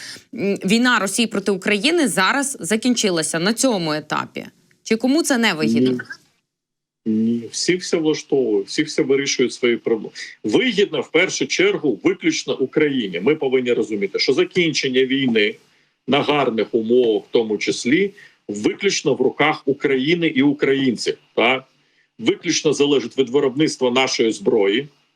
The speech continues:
Speaker 2: А, скільки туди ресурсів? От там підпу-, начебто буде підписана угода С Ш А на закупівлю дронів. Це дуже гарний
Speaker 1: Мгм.
Speaker 2: знак. Ми повинні відкривати експорт зброї, щоб залучалося туди ресурс. Імплементувати цей закон Defense City.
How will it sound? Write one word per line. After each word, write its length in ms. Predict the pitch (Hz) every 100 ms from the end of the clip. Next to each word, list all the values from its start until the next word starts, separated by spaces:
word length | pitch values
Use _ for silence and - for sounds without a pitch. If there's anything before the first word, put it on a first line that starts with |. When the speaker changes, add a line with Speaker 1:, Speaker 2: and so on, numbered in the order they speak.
| _ _ _ _ -
Speaker 2:
А, 600 | 117 127 127 127 131 123
скільки 500 | - 208 - 175 151
туди 320 | - 151 156
ресурсів? 560 | 151 - 131 - 131 143
От 120 | 139 _ -
там 180 | 147
підпу-, 360 | 147 - 151 113 107
начебто 480 | 123 156 - - 123
буде 240 | 135 135
підписана 540 | 135 - 147 - 131
угода 360 | 127 113 131 117
С 160 | - 120
Ш 180 | 131
А 20 | 110
на 100 | 101
закупівлю 560 | 101 113 - 107 104
дронів. 380 | 95 110 98 92
Це 120 | 151
дуже 240 | 147 156 156
гарний 400 | 151 127 - -
Speaker 1:
Мгм. 60 |
Speaker 2:
знак. 340 | 87 92 - _ _ - _ -
Ми 120 | 131
повинні 400 | 165 165 180 180
відкривати 640 | 175 - 165 165 156 165 147
експорт 400 | 135 - 127 95
зброї, 360 | 107 117 104
щоб 220 | 98 107
залучалося 680 | 120 120 113 127 107 104 -
туди 300 | - 95 104
ресурс. 520 | 104 - - - - - 151
Імплементувати 840 | 139 151 156 151 160 160 165 156
цей 160 | - 135
закон 340 | 151 - 151
Defense 580 | 135 143 151 143 - -
City. 600 | 131 - 165 113 101 90